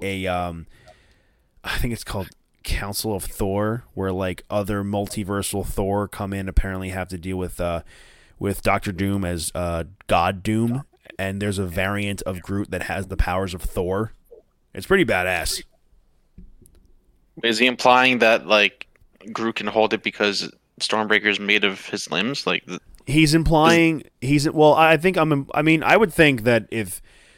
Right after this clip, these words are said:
Speaker 1: you sacrifice a piece of your body to make a new weapon, I would think he's pretty worthy to hold it, and there might be some special, uh,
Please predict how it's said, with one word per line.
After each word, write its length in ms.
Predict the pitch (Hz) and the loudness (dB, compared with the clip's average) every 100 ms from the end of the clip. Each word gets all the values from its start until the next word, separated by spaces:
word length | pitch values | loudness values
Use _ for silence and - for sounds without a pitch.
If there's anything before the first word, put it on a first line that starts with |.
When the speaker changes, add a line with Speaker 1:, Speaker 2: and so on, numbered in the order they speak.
| _ _ - | _ _ 2
Speaker 1:
you 200 | 151 185 | 4 6
sacrifice 640 | - 185 175 156 156 139 | 8 8 6 6 6 6
a 40 | 127 | 2
piece 240 | 160 139 | 2 2
of 40 | |
your 120 | 139 120 | 2 6
body 380 | 127 135 127 113 | 8 8 6 2
to 120 | 123 | 2
make 180 | 123 117 | 2 2
a 40 | |
new 180 | 113 110 | 0 2
weapon, 420 | 117 117 110 104 | 2 2 0 -2
I 80 | 107 | 0
would 160 | 110 | -2
think 200 | - 120 | 0 -2
he's 160 | 110 107 | -2 -6
pretty 220 | - 110 | -4 -2
worthy 320 | 101 113 107 | 2 2 2
to 80 | 98 | -2
hold 360 | 92 143 147 110 | 2 6 6 4
it, 280 | 92 - - - - - _ - | -2 -4 -10 -16 -20 -20 _ -4
and 160 | 120 | 0
there 80 | 120 | 2
might 180 | 123 120 | 2 2
be 100 | 123 | 0
some 180 | 123 117 | 0 -2
special, 800 | - 123 117 - 113 107 104 92 | 0 2 2 2 2 2 0 -2
uh, 460 | 98 95 90 87 | -2 -2 -2 -4